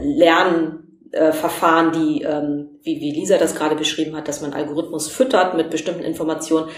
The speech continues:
der das dann auch selber lernen kann. Also da sind enorme Fortschritte. Trotzdem wird's immer wieder, ähm, Fragestellungen geben, wo man sagt, okay, das, das kann man nicht rein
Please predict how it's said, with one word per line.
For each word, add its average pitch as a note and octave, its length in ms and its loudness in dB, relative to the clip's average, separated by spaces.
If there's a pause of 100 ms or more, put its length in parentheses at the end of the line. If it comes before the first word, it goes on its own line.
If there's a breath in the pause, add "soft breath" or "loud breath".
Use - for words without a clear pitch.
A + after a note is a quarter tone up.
(100)
der E3+ 100 6
das E3 180 2
dann D#3+ 140 -2
auch - 80 -10
selber E3 340 4
lernen F3 220 4
kann. - 140 -8
Also D#3 200 -2
da D#3 120 0
sind D#3+ 240 -2
enorme D#3 360 -2
Fortschritte. A3+ 640 -2 (440 loud breath)
Trotzdem F#3 540 4
wird's - 160 -2
immer F3+ 280 0
wieder, F3 440 4
ähm, D#3 580 0
Fragestellungen E3+ 580 2
geben, D#3+ 180 0
wo D#3 40 -8
man D#3 160 -2
sagt, D#3 180 0
okay, - 180 -2
das, D3+ 260 -2
das D#3 200 0
kann E3 160 0
man D#3 140 2
nicht D3+ 220 -2
rein D#3 420 2